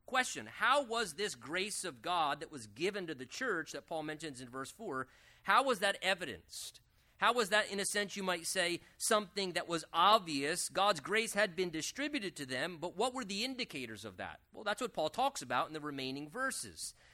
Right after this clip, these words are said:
The first way he demonstrates that God's grace had been given to them, first of all, is that their lives had been enriched, he says, with many spiritual gifts and divine enablements from God. Look what he says in verse five.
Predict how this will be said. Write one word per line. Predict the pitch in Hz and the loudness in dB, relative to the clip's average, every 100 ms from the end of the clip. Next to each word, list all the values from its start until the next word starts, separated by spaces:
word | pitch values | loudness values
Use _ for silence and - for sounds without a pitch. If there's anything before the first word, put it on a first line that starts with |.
| - | -14
The | - | -8
first | - 254 - | 4 4 4
way | 185 180 | 0 0
he | 175 | 0
demonstrates | 147 160 170 147 170 170 147 | 2 2 2 -4 -2 -4 -4
that | 151 | -4
God's | 151 147 123 | 0 0 0
grace | 131 156 165 | -2 0 0
had | 151 131 | -4 -4
been | 135 | -4
given | 110 214 226 185 | -2 -2 -2 -6
to | 135 | -8
them, | 110 117 175 - | -6 -6 -6 -2
first | 214 - | -2 -4
of | 117 | -10
all, | 110 147 196 _ - - | -6 -4 -6 _ -20 -6
is | 170 175 | -4 0
that | 185 175 | 0 0
their | 185 | -2
lives | 170 180 202 202 | 0 2 2 2
had | 180 | -2
been | 160 180 - | -2 -4 -4
enriched, | 190 175 151 147 226 269 - - | -4 -4 -6 0 2 2 0 -6
he | 151 | -6
says, | 127 127 92 92 156 - _ _ - | -6 -4 -6 -6 -10 -12 _ _ -4
with | 180 175 | -2 -2
many | 170 220 247 | 2 2 2
spiritual | 247 - - 202 208 - 180 | -2 -4 -2 2 4 2 -4
gifts | 127 135 220 123 160 - - - _ - - | -4 0 2 2 0 -4 -6 -10 _ -20 -4
and | 175 170 | -2 0
divine | 170 151 160 156 175 | 0 2 4 4 2
enablements | 175 135 139 143 135 143 | -2 -2 -2 -4 -6 -6
from | 180 175 | -8 0
God. | 226 226 117 | 4 4 2
Look | 123 | -4
what | 165 | -10
he | 165 | -8
says | 135 127 | -6 -6
in | 160 | -6
verse | 104 107 - | -6 -8 -4
five. | 214 220 139 90 | 0 0 0 -4